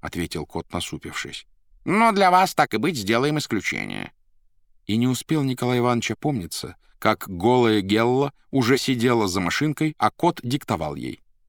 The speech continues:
«Сим удостоверяю, что предъявитель сего Николай Иванович провел упомянутую ночь на балу у сатаны, будучи привлечен туда в качестве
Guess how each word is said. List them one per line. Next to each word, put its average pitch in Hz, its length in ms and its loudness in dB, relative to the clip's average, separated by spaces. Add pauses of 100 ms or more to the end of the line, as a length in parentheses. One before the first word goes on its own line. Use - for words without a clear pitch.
(140)
«Сим 285 480 2
удостоверяю, 139 1400 2 (440)
что 202 300 2
предъявитель 220 840 2
сего 135 840 4
Николай 196 640 2
Иванович 117 880 0 (240)
провел 220 500 4
упомянутую 202 960 2
ночь 233 400 2
на 185 260 4
балу 156 640 4
у 247 160 4
сатаны, 101 760 -2 (220)
будучи 180 520 2
привлечен 165 640 2
туда 247 240 2
в - 60 -8
качестве 226 680 0